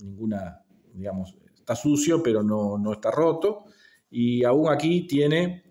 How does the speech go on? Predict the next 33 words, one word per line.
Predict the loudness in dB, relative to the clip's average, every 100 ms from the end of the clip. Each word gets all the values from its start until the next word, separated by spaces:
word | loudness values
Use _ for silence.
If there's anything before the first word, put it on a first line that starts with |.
| _ _
un | 0 4
logo | 4 4 4
que | 2 -2
seguramente | 0 2 2 2 2
debería | 2 2 2 0
pertenecer | -2 -4 -2 0 0
a | 2
alguna | 2 2 2
marca | 2 2 0 -2 -6 -18 _ _ _ _ _ _
que | 0 2
desconozco | 2 0 0 0 -2 -6
yo, | -8 -6
¿no? | -2 -4 -4 _ _ _ _ _ -2
Esto, | 0 2 0 0 0
eh, | 2 4
iba | 4 4
un | 4 4
hierro | 4 4 4
en | 2
la | 2
pared, | 4 4 2 -4 -12
¿sí? | -4 -2 0
Con | 0
una | 0 0
forma | 0 2 2 0 -2 -6 -12 -20 -14
de | -2 2
U, | 2 2 -2 -8 -20 _ _ -2
y | 0
aquí | 2 0
se | 0 0
clavaba, | 2 4 4 2 0 -4
digamos, | -8 -10 -12 -8
¿sí? | -6 -6